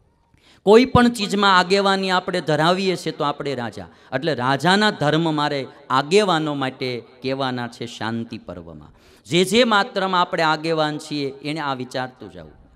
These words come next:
બીજું કહ્યું દાદા ભીષ્મએ, રાજાએ સદા પુરુષાર્થ કરવો. આગેવાન માણસે નવરું બેઠું ન રહેવું, એણે મહેનત કરવી જોઈએ, તો જ એની નીચેના માણસો મહેનત કરે. રાજાએ પુરુષાર્થ કરવો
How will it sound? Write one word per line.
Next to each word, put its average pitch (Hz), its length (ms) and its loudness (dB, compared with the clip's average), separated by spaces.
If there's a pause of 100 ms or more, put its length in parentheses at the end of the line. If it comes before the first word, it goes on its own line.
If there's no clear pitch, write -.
(580)
બીજું 147 340 -2
કહ્યું 117 400 -8
દાદા 117 300 -4
ભીષ્મએ, 98 560 -12 (360)
રાજાએ 123 540 -4
સદા 123 440 -6
પુરુષાર્થ 117 840 -12
કરવો. 85 280 -16 (1040)
આગેવાન 143 520 -2
માણસે 139 440 -4
નવરું 135 480 -2
બેઠું 135 380 -4
ન 135 60 -4
રહેવું, 101 360 -8 (200)
એણે 127 200 -2
મહેનત 131 460 -2
કરવી 123 320 -2
જોઈએ, 143 300 0
તો 151 440 -4
જ 139 40 -6
એની 135 240 -4
નીચેના 127 460 -6
માણસો 120 920 0
મહેનત 120 580 -6
કરે. 92 220 -14 (200)
રાજાએ 131 480 -2
પુરુષાર્થ 120 760 -10
કરવો - 260 -20